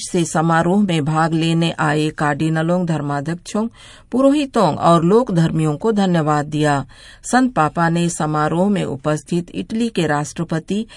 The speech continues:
और मोनाको के प्रधानमंत्री को अपना आभार प्रकट किया।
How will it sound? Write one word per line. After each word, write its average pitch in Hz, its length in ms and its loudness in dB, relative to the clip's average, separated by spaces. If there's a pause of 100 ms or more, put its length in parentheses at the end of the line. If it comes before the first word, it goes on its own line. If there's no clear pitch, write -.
और 202 160 4
मोनाको 208 540 2
के 202 180 -2
प्रधानमंत्री 170 840 0
को 190 140 0
अपना 165 420 0
आभार 156 600 -2
प्रकट 139 580 -6
किया। 143 440 -2